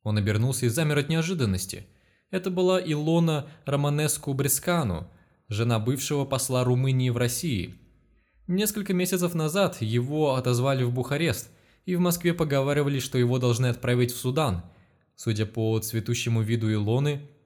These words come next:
ее супруг еще не успел получить назначение в эту проблемную страну африканского континента. Илона была бывшей волейболисткой, и на нее сразу обращали внимание. Высокий рост,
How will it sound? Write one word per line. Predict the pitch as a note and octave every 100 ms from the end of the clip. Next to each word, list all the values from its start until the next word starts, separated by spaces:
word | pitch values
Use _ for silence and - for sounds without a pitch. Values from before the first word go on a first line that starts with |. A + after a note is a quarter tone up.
| -
ее | F#3 F#3
супруг | F3+ F3 F#3 F3
еще | E3+ E3
не |
успел | D#3 - F#3
получить | F#3 A#2+ - G#2
назначение | A2 A2+ G#2+ B2 C3 C3 B2 - -
в | D3+
эту | D3+ D3
проблемную | C#3 B2+ C3 C3 B2+ A#2
страну | - A#2 A#2+ B2+ C3 - - _ -
африканского | A#2 B2 B2 A#2+ A#2+ - A2+ A2
континента. | B2 A2 - C#3+ B2 F2 - - - _ _ _ _ _ _ _ -
Илона | G#2 G2 G2+ G2+
была | G#2 G#2
бывшей | A#2+ A#2+ -
волейболисткой, | A#2 A#2 A2+ A#2+ E3 E3+ - G2+ - _ _
и | F#3
на | F#3
нее | F#3 F3+
сразу | D#3+ D3 D3
обращали | C3+ C3+ B2+
внимание. | A2+ B2+ D3+ C3+ E2+ E2+ - _ _ _
Высокий | G#2+ G#2 F3 F3 F#3+
рост, | D3+ D#3 -